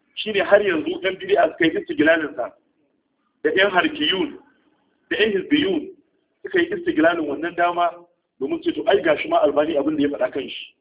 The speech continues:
To, wannan magana bai zama hujja sai Albani ya yi tafsiri, ya fito da magana a fili, an san inda ya samu tsanani din.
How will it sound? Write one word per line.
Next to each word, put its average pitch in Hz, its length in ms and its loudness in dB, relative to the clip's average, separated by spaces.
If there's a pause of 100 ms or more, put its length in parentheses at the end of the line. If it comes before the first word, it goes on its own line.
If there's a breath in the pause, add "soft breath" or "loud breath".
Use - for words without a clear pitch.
(720)
To, 151 60 -4
wannan 160 220 -2
magana 165 320 2
bai 156 160 4
zama 151 160 2
hujja 143 340 -2
sai 165 140 -2
Albani 147 320 2
ya 147 120 4
yi 156 120 0
tafsiri, 139 400 -6
ya 147 160 2
fito 160 160 -4
da 131 80 -4
magana 139 220 -2
a - 20 -8
fili, 175 320 -12 (260)
an 160 140 -4
san 170 140 -4
inda 156 140 -4
ya 151 100 0
samu 139 180 -2
tsanani 143 320 0
din. 143 180 -8